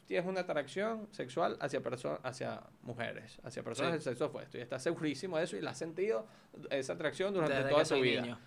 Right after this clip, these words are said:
Speaker 1: Muy bien. Entonces, imagínate que yo intente hoy convencerte, decirte algo como para que tú, a partir de hoy, ya no tengas una atracción hacia personas,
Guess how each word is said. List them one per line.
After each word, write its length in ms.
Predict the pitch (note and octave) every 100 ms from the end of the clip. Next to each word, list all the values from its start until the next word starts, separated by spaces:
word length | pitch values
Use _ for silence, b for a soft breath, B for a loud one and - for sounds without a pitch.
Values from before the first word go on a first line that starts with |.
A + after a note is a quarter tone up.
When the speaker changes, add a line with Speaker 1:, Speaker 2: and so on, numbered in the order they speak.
| -
Speaker 1:
Muy 160 | D#3 D3
bien. 220 | A2 G2+
Entonces, 540 | D3+ D#3 D#3 A2+ A2 - - - b b b
imagínate 500 | - F#3+ A3 C4+ A#3+
que 160 | F3 D3+
yo 280 | D3+ D3 D#3+ - - - - - - -
intente 580 | F3 F3 F3 F#3+ F#3+ G#3+
hoy 320 | - A#3+ C4 - - - - - - - B B -
convencerte, 1000 | D#3+ D3+ C#3 C#3 C3 F#3+ A3 G#3+ - A3+ -
decirte 600 | - D#3 D3+ F3+ G3 G3+ F3
algo 360 | C#3+ C#3+ F#3
como 220 | F3 D3
para 220 | C3 B2+ C3
que 120 | B2+
tú, 300 | F#3 A#3+ C4
a 100 | -
partir 400 | - B2+ C3 E3 D3
de 140 | C3
hoy, 240 | G#3+ C4+ - B B B B
ya 340 | B2+ C#3+ D3 E3
no 140 | E3
tengas 260 | D#3+ F3 D#3+
una 140 | E3+
atracción 500 | E3 C3+ B2+ - D#3 F3
hacia 440 | C#3+ C3 C3+ C3 D3
personas, 460 | B2+ B2+ C3+ D#3